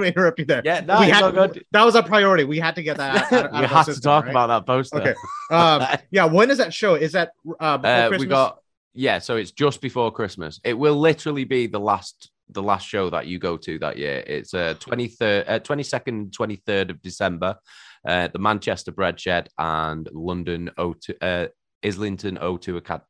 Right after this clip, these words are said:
Speaker 2: Academy.
Speaker 1: Yeah.
Speaker 2: So yeah, it's gonna be absolutely mental. Like, it's gonna be a proper Christmas show.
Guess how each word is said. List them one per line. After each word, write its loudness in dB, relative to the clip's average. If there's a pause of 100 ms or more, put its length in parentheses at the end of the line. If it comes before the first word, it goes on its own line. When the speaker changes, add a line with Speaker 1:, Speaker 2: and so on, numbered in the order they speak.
(100)
Speaker 2:
Academy. -8 (460)
Speaker 1:
Yeah. -6
Speaker 2:
So -10
yeah, -2
it's -6
gonna -4
be -2
absolutely -2
mental. -8
Like, -6
it's -16
gonna -10
be -6
a -8
proper -2
Christmas -10
show. -8